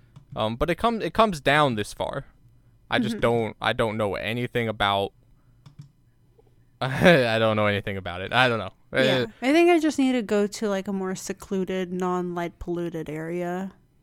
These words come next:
Speaker 2: perhaps.
Speaker 1: Shit. You just gave me, yep. I have to add that to my list. That's
Speaker 2: What?
Speaker 1: just, just stargazing. Just stargazing
Speaker 2: Have you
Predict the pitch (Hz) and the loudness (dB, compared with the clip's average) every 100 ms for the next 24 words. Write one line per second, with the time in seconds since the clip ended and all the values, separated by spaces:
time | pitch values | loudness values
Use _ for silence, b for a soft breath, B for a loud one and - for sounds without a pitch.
0 | _ - 180 180 190 196 - - - - | _ -8 -6 -6 -6 -8 -12 -16 -16 -18
1 | _ _ _ - - 175 151 117 _ _ | _ _ _ -14 -6 0 0 0 _ _
2 | - 135 139 139 143 131 120 120 113 - | -8 -6 -4 -2 0 0 0 -4 -6 -18
3 | - 131 123 - - - _ _ _ _ | -6 0 0 -2 -20 -20 _ _ _ _
4 | - 123 120 117 113 113 110 - 123 107 | 2 4 4 2 2 2 0 0 -2 -2
5 | 110 110 113 - - 120 113 - - - | 0 -2 -4 -10 -2 0 0 -4 -16 -20
6 | b b b - 190 175 196 - _ _ | b b b -12 -8 -6 -6 -10 _ _
7 | _ - 143 175 - - 220 - 147 135 | _ -20 -2 0 0 0 0 6 8 8
8 | 110 98 92 90 - _ - 147 - - | 6 -4 -6 -12 -14 _ -6 -6 -4 2
9 | 139 151 156 156 147 147 143 147 - _ | 4 4 2 -2 0 -2 -2 -6 -12 _
10 | _ _ 320 392 | _ _ 2 4